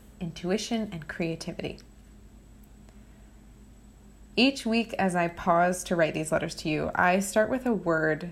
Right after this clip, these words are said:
as a seed, a theme. Before I do anything to get to that seed, though, I begin with noticing, with checking in,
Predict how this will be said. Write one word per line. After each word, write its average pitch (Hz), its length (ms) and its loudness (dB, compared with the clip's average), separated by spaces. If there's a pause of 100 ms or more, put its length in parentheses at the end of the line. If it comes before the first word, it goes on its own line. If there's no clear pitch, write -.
(160)
as 165 140 -4
a 170 60 -4
seed, - 500 -6
a - 60 -8
theme. - 300 -6 (1160)
Before 202 280 6
I 226 60 6
do 233 120 2
anything 269 320 0
to 269 80 0
get 214 120 4
to 190 80 -8
that 185 200 2
seed, 165 220 -2
though, 170 120 6
I 160 120 0
begin 160 200 -2
with 202 200 -2
noticing, 165 440 -2 (920)
with 196 300 4
checking 220 400 2
in, 185 300 -2